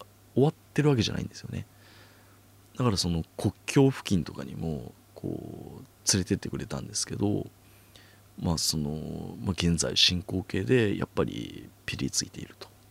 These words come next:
うん。とか、あとはその、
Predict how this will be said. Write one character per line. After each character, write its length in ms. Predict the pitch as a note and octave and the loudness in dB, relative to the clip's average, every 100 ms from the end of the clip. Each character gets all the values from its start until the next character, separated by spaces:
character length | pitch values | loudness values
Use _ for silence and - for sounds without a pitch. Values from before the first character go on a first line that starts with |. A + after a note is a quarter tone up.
| - - - | -20 -20 -14
う 40 | - | -12
ん。 100 | - - - - - - - - - - - - | -12 -18 -20 -20 -20 -20 -20 -20 -20 -20 -20 -14
と 120 | - | -10
か、 220 | - - - - - - - - - - - - | 2 2 2 -18 -20 -20 -20 -20 -20 -20 -20 -8
あ 100 | - | -2
と 140 | G2+ E2 | 2 2
は 240 | A1+ A1+ | 2 0
そ 160 | - | -4
の、 60 | - | -6